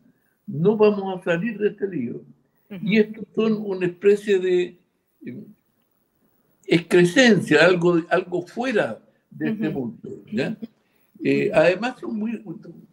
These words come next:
Speaker 1: permíteme un, un comentario medio, medio irónico, digo, y es que hace un tiempo atrás,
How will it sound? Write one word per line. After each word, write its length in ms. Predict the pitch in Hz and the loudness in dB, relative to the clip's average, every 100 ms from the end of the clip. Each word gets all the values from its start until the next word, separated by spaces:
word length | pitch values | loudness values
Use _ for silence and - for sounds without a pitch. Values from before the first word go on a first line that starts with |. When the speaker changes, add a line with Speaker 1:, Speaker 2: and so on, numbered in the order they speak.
| - _ - | -20 _ -2
Speaker 1:
permíteme 500 | 175 180 220 214 202 | 0 0 0 0 0
un, 100 | 180 | -2
un 180 | 175 170 | -6 -6
comentario 680 | 170 165 143 - 180 175 | -6 -6 -6 -2 0 2
medio, 300 | 170 175 170 | 0 0 -2
medio 260 | 156 170 156 | -2 -6 -6
irónico, 580 | 160 247 170 113 117 107 | -2 0 0 -2 -6 -10
digo, 240 | 104 113 | -10 -14
y 200 | - 156 | -4 -2
es 120 | 160 | -2
que 300 | - 165 - _ _ _ _ _ _ _ _ - | -4 -8 -8 _ _ _ _ _ _ _ _ -4
hace 760 | 135 139 170 160 131 127 - _ _ _ _ _ _ _ _ - | -4 0 0 2 -2 -4 -14 _ _ _ _ _ _ _ _ -12
un 200 | 143 143 | -10 -6
tiempo 360 | 175 202 - | -4 -2 -2
atrás, 340 | 139 151 175 | -2 2 2